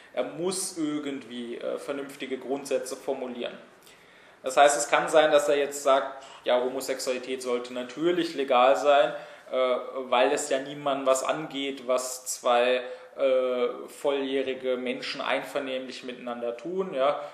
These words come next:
äh, muss man ja nicht gutheißen, aber man hat da nicht reinzureden. Nur das ist nicht sein wahrer Grundsatz, ja, das ist eine nachträgliche Rechtfertigung, das ist eine Rationalisierung,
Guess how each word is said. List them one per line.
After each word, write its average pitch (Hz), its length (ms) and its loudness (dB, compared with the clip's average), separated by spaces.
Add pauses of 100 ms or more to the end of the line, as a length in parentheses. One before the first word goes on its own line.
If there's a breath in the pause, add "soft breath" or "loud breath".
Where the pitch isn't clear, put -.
(140 loud breath)
äh, 120 80 -8
muss 139 300 -10
man 131 140 -8
ja 127 100 -4
nicht 123 240 -8
gutheißen, 151 520 2
aber 131 160 2
man 127 160 -2
hat 131 180 -2
da 127 120 2
nicht 123 200 -6
reinzureden. 120 720 -2 (720 loud breath)
Nur 147 120 -4
das 156 180 6
ist 190 160 -2
nicht 160 180 -4
sein 123 240 2
wahrer 110 320 4
Grundsatz, - 560 -6
ja, 143 140 4
das 143 200 -4
ist - 320 -10 (600)
eine 127 240 -2
nachträgliche 123 680 -2
Rechtfertigung, 151 800 4
das 117 160 -6
ist 123 100 -12
eine 123 140 -10
Rationalisierung, 120 1000 -2